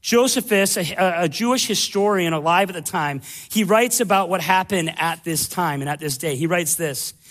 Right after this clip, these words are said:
"After the completion of the third year of his reign over the whole of Judea, Agrippa came to the city of Caesarea where he celebrated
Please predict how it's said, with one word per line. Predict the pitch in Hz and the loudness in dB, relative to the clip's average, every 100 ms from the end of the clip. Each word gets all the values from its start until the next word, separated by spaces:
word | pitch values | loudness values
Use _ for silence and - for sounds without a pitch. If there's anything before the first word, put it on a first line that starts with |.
| - - | -18 -2
"After | 190 233 285 | 2 2 2
the | 254 | 0
completion | 240 226 240 240 - 220 | 0 -2 0 2 2 0
of | 180 | -2
the | 175 | -2
third | - 214 226 | 2 4 4
year | 190 202 | 2 2
of | 175 160 | 2 0
his | 165 147 | -2 -2
reign | 185 196 202 | 0 2 2
over | 180 160 | 0 -2
the | 156 | -2
whole | 143 190 208 220 | -2 2 4 4
of | 180 | 2
Judea, | 156 165 147 147 165 - - - | -2 -2 0 0 -2 -8 -20 -2
Agrippa | 185 151 214 240 226 | -2 2 0 2 0
came | - 226 240 254 | 2 2 4 2
to | |
the | 226 | 2
city | - 233 214 | 0 2 2
of | 196 | 2
Caesarea | - 208 - 196 202 180 165 | 2 0 0 -2 2 2 2
where | 170 | 0
he | 165 160 | -2 -2
celebrated | - 208 226 180 143 139 143 | 0 2 2 0 -2 -2 -4